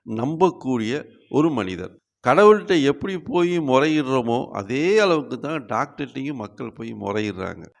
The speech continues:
ஏன்னா கடவுள் வந்து படைச்சு விட்டுட்டாரு. இன்னைக்கு பல காரணங்களுக்காக நமக்கு நோய் வருது. இந்த நோயை குணப்படுத்துவதற்கு டாக்டர்கிட்ட தான் போய் ஆகணும். அப்போ கடவுளுக்கு அடுத்து டாக்டர் தான் நினைச்சு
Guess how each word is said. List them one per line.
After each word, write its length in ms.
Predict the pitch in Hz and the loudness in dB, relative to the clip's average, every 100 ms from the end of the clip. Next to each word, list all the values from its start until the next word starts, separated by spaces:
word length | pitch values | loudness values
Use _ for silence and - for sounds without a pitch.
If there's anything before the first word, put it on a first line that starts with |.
| _ | _
ஏன்னா 220 | 147 185 175 | 0 0 2
கடவுள் 380 | 131 170 208 | 4 6 8
வந்து 340 | 190 175 180 185 | 8 6 2 2
படைச்சு 300 | 151 160 175 | 2 2 2
விட்டுட்டாரு. 600 | 175 156 - 185 165 101 - | -2 -2 -4 -2 0 -2 -4
இன்னைக்கு 340 | 143 139 139 | -2 -2 -2
பல 220 | 127 127 | 2 2
காரணங்களுக்காக 840 | 143 139 160 185 185 180 160 175 185 | 4 4 4 4 0 0 0 0 0
நமக்கு 300 | 160 147 131 | -2 -4 -4
நோய் 280 | 135 175 | -2 0
வருது. 420 | 151 135 143 117 - - | 0 -2 -4 -8 -8 -12
இந்த 200 | - 135 | -8 -4
நோயை 440 | 123 123 185 202 185 | -2 2 2 2 2
குணப்படுத்துவதற்கு 1040 | 147 156 160 151 139 143 135 135 123 165 113 - | 4 4 4 0 2 2 2 0 -2 -2 0 2
டாக்டர்கிட்ட 460 | 131 139 135 139 135 | 4 4 2 -4 0
தான் 220 | 165 156 | 0 0
போய் 240 | 123 160 | -2 -2
ஆகணும். 440 | 143 127 151 117 - _ | 0 -2 -4 -8 -12 _
அப்போ 340 | - - 151 165 | -6 4 6 4
கடவுளுக்கு 680 | - 127 180 196 196 160 | 4 4 6 6 4 6
அடுத்து 360 | 143 165 - 196 | 4 4 0 0
டாக்டர் 480 | 139 139 - 170 156 | 4 4 4 0 0
தான் 160 | 160 156 | 0 0
நினைச்சு 320 | 139 151 | -2 -4